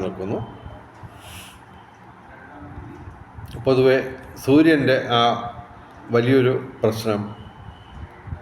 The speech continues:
ഒരു പരിധിവരെ ചന്ദ്രൻ്റെ ദൃഷ്ടി കൊണ്ട് പരിഹരിക്കപ്പെടും. അതുകൂടാതെ ശുക്രൻ സൂര്യനോടൊപ്പം നിൽക്കുകയാണ്. അപ്പോൾ അതിനും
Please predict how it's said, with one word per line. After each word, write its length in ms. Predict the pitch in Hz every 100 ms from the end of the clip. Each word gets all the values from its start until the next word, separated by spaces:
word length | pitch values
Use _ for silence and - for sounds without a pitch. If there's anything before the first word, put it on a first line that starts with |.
| - - - - - - -
ഒരു 140 | 123 123
പരിധിവരെ 800 | 127 143 160 131 113 120 - - - - - -
ചന്ദ്രൻ്റെ 580 | 127 127 131 120 127 - - - - - - - - - - - - - 117
ദൃഷ്ടി 260 | 117 135
കൊണ്ട് 260 | 113 101 - - - - - - - - - -
പരിഹരിക്കപ്പെടും. 680 | 113 113 117 113 113 104 101 -
അതുകൂടാതെ 600 | 123 135 135 135 120 131 -
ശുക്രൻ 380 | 139 - 143 127 - - - - - -
സൂര്യനോടൊപ്പം 680 | 131 135 135 120 117 110 107
നിൽക്കുകയാണ്. 560 | 104 98 104 104 151 -
അപ്പോൾ 280 | 113 127 123
അതിനും 320 | 123 160